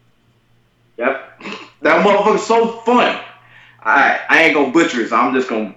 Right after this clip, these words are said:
little, little thing. So anyway, he was like, he was like, "Yeah, we got news about, you know, why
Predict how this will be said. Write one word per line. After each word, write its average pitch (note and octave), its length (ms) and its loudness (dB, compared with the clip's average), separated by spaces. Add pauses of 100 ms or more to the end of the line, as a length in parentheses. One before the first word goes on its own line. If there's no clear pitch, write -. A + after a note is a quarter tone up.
(100)
little, B2+ 300 4
little C3+ 240 6
thing. A2+ 160 0
So C3 100 0
anyway, C#3+ 340 4
he C#3+ 100 10
was B2 140 2
like, A2+ 340 0 (540)
he A#2+ 100 -2
was A2+ 80 2
like, G#2+ 180 2
"Yeah, D3+ 420 6 (580)
we A#2 100 -10
got C3+ 260 2
news C#3+ 560 4 (400)
about, G#2 320 -4
you A2+ 80 -4
know, A2 120 0
why A2+ 160 2